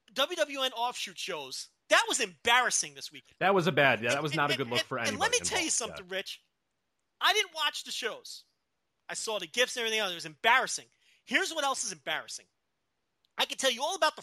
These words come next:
Speaker 1: forest they ran in and the embarrassing venue and how it was freezing cold and how there were twenty fans there and how it looked, and, and, and how there's ferns growing in the background and everything else. But I could not tell you today who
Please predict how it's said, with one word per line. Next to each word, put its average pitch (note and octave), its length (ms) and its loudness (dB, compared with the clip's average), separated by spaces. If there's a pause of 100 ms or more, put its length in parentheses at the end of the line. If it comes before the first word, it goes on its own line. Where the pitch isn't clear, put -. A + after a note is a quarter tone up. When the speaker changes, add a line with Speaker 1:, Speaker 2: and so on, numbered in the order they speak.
(160)
Speaker 1:
forest D#4+ 320 0
they F3+ 120 -8
ran C#3+ 240 -10
in A#2+ 120 -16 (260)
and G3 80 -6
the G#3+ 60 0
embarrassing B3+ 640 2
venue G#3 360 -4 (340)
and G#3+ 80 -2
how A3+ 80 6
it A3+ 40 -4
was G3+ 120 -12
freezing D#4 440 -6
cold F3+ 440 -6 (240)
and G#3 80 0
how B3+ 80 4
there B3+ 80 0
were A3 80 -4
twenty F4+ 380 0
fans D4+ 400 2
there C#3+ 340 -10 (280)
and A#3+ 80 -4
how C4 180 4
it C4 60 -8
looked, D4+ 220 0
and, C4+ 80 -2 (120)
and, C4 180 -8
and C4 100 -6
how B3 160 0
there's A#3 180 -4
ferns F4 600 0
growing A3 320 2
in G#3+ 80 -8
the F#3+ 140 -6
background G3+ 800 2 (260)
and A#3+ 100 0
everything B3+ 280 0
else. A#3+ 480 -2 (480)
But A3 180 -12
I D4 240 6
could F4+ 260 -2
not E4+ 220 2
tell D4+ 180 -2
you B3+ 160 -10
today G#3+ 720 0 (240)
who D#4 200 -4